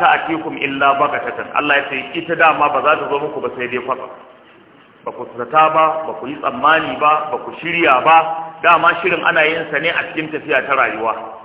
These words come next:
Ana tafiya ana mata shiri, ana tafiya ana mata shiri.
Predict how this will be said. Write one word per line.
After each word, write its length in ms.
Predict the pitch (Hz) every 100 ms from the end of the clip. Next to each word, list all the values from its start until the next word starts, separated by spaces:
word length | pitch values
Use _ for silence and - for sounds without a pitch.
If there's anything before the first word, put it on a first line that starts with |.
| - - - 123
Ana 240 | 156 151
tafiya 460 | 143 127 160 151 143
ana 160 | 147 139
mata 200 | 139 131
shiri, 220 | 131 117 113
ana 240 | 156 156 139
tafiya 360 | 139 160 147
ana 200 | 147 143
mata 220 | 139 143 127
shiri. 280 | 131 113